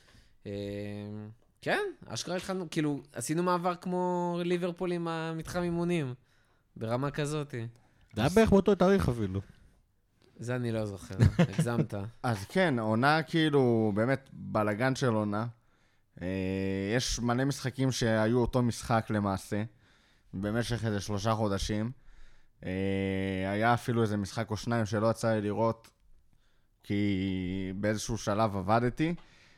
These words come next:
Speaker 3: אה,
Speaker 1: גם זה קרה העונה.
Speaker 3: גם זה קרה העונה.
Speaker 1: <laughs> באופן מפתיע.
Speaker 3: וקרה, אה, ב-,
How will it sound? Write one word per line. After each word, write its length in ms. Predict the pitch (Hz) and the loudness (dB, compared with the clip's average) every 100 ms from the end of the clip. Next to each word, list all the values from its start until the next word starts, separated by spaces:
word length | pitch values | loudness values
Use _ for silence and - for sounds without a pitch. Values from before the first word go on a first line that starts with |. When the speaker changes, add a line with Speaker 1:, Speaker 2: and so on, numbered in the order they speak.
| _ - | _ -8
Speaker 3:
אה, 40 | 95 98 98 98 95 95 107 - | -4 0 0 0 0 0 4 6
Speaker 1:
גם 160 | 131 135 | 4 4
זה 160 | 151 | 4
קרה 260 | 147 156 147 | 4 4 6
העונה. 380 | 147 143 143 156 196 180 | 6 6 6 8 8 10
Speaker 3:
גם 60 | |
זה 60 | 185 | 8
קרה 300 | 175 135 127 123 | 8 8 8 8
העונה. 420 | 117 117 127 151 | 6 4 2 2
Speaker 1:
<laughs> 20 | |
באופן 360 | 127 131 156 147 | 0 0 0 -2
מפתיע. 500 | 131 - 143 151 165 98 | -2 -4 -4 -2 -2 -2
Speaker 3:
וקרה, 720 | 107 - 107 117 120 117 113 | 0 2 4 6 6 6 4
אה, 360 | 110 110 107 104 101 | 4 4 4 2 2
ב-, 220 | 104 | 0